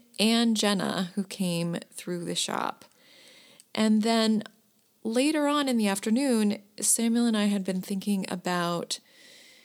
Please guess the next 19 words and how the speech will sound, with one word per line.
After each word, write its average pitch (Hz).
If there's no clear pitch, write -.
doing 294
something 240
around 294
this 277
time 220
of 202
year. 180
We 190
like 175
to -
go 170
to 170
a 202
quaint 190
town 190
within 185
driving 170
distance 185
and 185